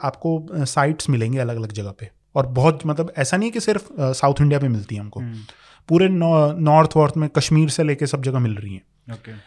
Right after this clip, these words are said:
Speaker 1: लेकिन यहाँ पे डेंसिटी ज़्यादा है, और हम पाते हैं कि ये जो स्ट्रक्चर्स बना रखे हैं, इन स्ट्रक्चर्स के कुछ में नीचे बरियल है, कुछ में नहीं है।
Speaker 2: तो ये अभी तक ब-,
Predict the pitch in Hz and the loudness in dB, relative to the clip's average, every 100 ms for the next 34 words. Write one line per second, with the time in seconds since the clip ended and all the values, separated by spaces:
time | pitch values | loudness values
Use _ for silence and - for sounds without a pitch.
0 | - 147 175 151 156 175 139 131 147 151 | -6 -2 0 2 0 0 2 2 2 0
1 | 127 98 95 - _ _ _ _ - 156 | -2 -4 -8 -12 _ _ _ _ 0 2
2 | 160 196 170 151 160 139 - 147 165 180 | 2 -2 -2 -2 4 2 4 0 0 0
3 | 151 165 - 131 - 180 170 135 127 123 | 0 -2 -2 -4 -2 -4 0 0 0 0
4 | - 120 170 - _ _ _ _ _ _ | -4 -8 -8 -14 _ _ _ _ _ _
5 | _ - - _ - 185 202 - 160 - | _ -20 -20 _ -4 0 0 0 -2 2
6 | 175 - - 226 - - 185 190 226 180 | 2 2 -2 0 2 2 2 2 2 2
7 | 156 175 123 113 127 107 104 - _ _ | 2 2 2 2 2 -2 -6 -16 _ _
8 | _ _ _ _ - 139 151 139 107 98 | _ _ _ _ -6 -2 2 2 0 -4
9 | 98 - _ _ _ _ _ 143 170 180 | -10 -18 _ _ _ _ _ -4 -2 -2
10 | 170 190 165 127 139 - | -4 -6 -8 -8 -8 -8